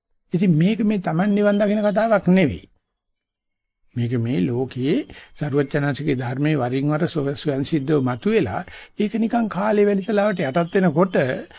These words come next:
බොහොම අලංකාර භාෂාවෙන් අලංකාර ගුරු උරු ඇවිල්ලා එකපාරටම මිනිස්සු මේ නිකන් කුඩු ගස්සනවා වාගේ එයා මත් කරනවා. ඉතින් ඒක අපිට ඇත්තටම මේ වළක්වන්නවක්වත් වාද කරන්නවත් බෑ.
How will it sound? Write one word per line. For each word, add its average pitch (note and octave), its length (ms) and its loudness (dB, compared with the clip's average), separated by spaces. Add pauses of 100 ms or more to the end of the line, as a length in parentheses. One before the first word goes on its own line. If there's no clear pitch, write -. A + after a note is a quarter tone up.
(120)
බොහොම F#3 220 0
අලංකාර G#3 680 0
භාෂාවෙන් F#3 680 0 (680)
අලංකාර G#3+ 640 2
ගුරු F#3 280 8
උරු D3 180 6
ඇවිල්ලා B2+ 400 2 (420)
එකපාරටම A3+ 880 0 (440)
මිනිස්සු G3 520 2 (260)
මේ D#3+ 340 -4
නිකන් D3 380 -6
කුඩු F#3 280 4
ගස්සනවා C#3 440 4
වාගේ A2 340 -2 (440)
එයා A3+ 240 0
මත් G#3 260 0
කරනවා. E2+ 460 -6 (1120)
ඉතින් F#3+ 240 -2
ඒක F3+ 240 2 (280)
අපිට D#3+ 320 -4
ඇත්තටම G3 500 -2 (180)
මේ E3 380 0
වළක්වන්නවක්වත් D3 1080 -2
වාද D3 280 0
කරන්නවත් D3+ 480 0
බෑ. A#2+ 200 -2